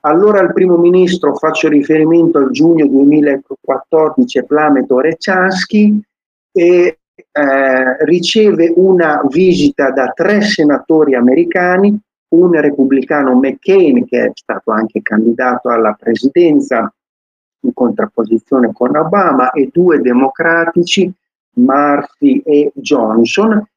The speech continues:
Eh, si arriva ad una riunione e da questa riunione il primo ministro bulgaro esce e strappa letteralmente i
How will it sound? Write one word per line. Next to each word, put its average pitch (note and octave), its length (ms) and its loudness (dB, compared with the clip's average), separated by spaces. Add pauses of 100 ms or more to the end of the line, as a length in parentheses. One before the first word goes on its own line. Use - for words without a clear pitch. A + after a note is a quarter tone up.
(300)
Eh, D#3 220 0
si D#3 180 -2
arriva F#3 280 0
ad D#3+ 80 -2
una E3+ 340 0
riunione F3 840 2
e F#3 240 2
da B2+ 140 -2
questa G#3 360 -2
riunione G3+ 480 2
il C#3 140 -2
primo F#3+ 300 2
ministro D#3+ 520 0
bulgaro D3 540 2
esce G#3 480 0
e F3 200 0
strappa G#3 760 -2
letteralmente F#3+ 1120 0
i F3 240 0